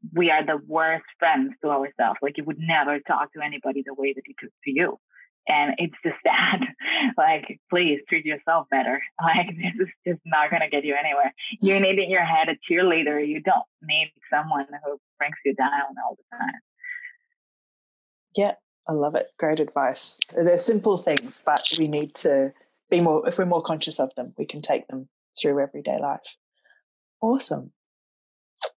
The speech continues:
Speaker 2: Well, thank you so much for chatting.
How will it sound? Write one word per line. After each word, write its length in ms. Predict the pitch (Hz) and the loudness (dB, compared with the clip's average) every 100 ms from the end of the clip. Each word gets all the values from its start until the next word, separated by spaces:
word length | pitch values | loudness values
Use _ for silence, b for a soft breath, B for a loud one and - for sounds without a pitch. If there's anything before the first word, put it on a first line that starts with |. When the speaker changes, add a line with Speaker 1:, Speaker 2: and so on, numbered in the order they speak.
| _ _ _ _ _ _ | _ _ _ _ _ _
Speaker 2:
Well, 180 | 269 269 | 2 4
thank 260 | 269 277 | 2 4
you 100 | 320 | 2
so 240 | 311 247 214 | 2 4 4
much 280 | 214 - - | 2 0 -2
for 80 | |
chatting. 540 | 240 190 147 113 - | 0 0 0 0 -4